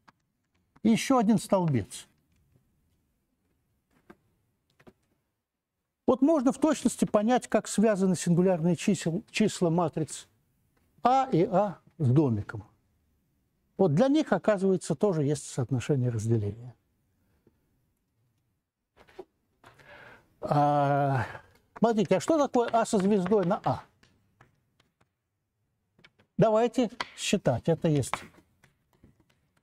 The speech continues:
А с домиком со звездой, А со звездой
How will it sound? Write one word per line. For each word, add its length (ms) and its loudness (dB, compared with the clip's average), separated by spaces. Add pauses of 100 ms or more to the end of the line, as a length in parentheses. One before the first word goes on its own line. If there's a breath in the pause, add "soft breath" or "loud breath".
(240)
А 120 -2
с 80 -2
домиком 400 0
со 140 -2
звездой, 500 0
А 100 2
со 160 -8
звездой 540 -2